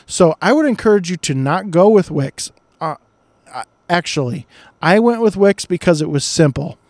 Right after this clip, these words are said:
I would go with something else. There's so many. You guys, kn-, you've heard 'em all. Just go,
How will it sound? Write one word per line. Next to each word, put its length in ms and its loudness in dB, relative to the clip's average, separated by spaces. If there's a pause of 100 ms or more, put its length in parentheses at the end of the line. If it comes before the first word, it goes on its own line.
(480)
I 100 -2
would 140 2
go 140 2
with 120 2
something 460 -2
else. 480 -2
There's 260 0
so 460 0
many. 240 4
You 200 -4
guys, 280 2
kn-, 240 -2
you've 240 0
heard 220 4
'em 100 4
all. 260 0 (880)
Just 260 -2 (300)
go, 360 4